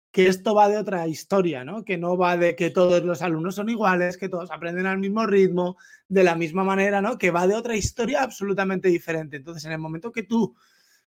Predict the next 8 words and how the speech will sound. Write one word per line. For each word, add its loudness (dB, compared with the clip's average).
eh, 6
incorporas 2
eso 0
a -4
tu -4
esquema 0
de 0
pensamiento, -2